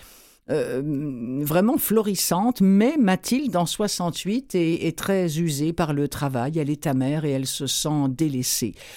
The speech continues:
On va faire connaissance avec Selim, qui est le fils, euh, de ce couple-là, le fils marocain. Selim,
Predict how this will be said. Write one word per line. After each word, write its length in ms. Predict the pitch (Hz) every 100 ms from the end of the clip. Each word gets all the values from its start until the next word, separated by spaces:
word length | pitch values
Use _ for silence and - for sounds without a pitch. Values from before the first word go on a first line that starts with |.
| -
On 60 | 160
va 100 | 180
faire 240 | 175 254
connaissance 640 | 214 196 180 - 202 226 180
avec 260 | 156 160
Selim, 640 | - - 220 165 151 190 208 - - - -
qui 280 | - 151 165
est 100 | 160
le 260 | 151 147
fils, 640 | 135 - 185 - - - -
euh, 300 | 151 143 143
de 200 | 131 143
ce 280 | 135 - 147
couple-là, 800 | 127 - 175 165 139 120 120 135
le 120 | 135
fils 440 | 113 - 139 - 127
marocain. 600 | 127 135 117 120 117 104
Selim, 560 | - 170 139 101 95